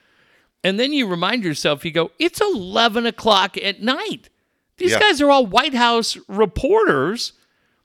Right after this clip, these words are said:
Speaker 1: that have to be at the White House tomorrow at probably nine.
Speaker 2: Yeah.
Speaker 1: It's fucking eleven o'clock at night. I'm done. I'm not doing shit." <laughs> But it always starts off with a sense of urgency.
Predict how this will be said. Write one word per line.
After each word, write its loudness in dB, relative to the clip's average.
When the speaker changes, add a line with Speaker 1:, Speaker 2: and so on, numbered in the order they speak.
Speaker 1:
that 4
have 0
to 2
be 0
at 0
the 2
White -2
House 0
tomorrow -2
at -8
probably -2
nine. -4
Speaker 2:
Yeah. 0
Speaker 1:
It's -8
fucking -8
eleven -2
o'clock -2
at -4
night. -2
I'm -6
done. 0
I'm -14
not -4
doing -2
shit." 0
<laughs> -20
But 6
it 0
always 2
starts -2
off 2
with -4
a -4
sense -4
of -2
urgency. -4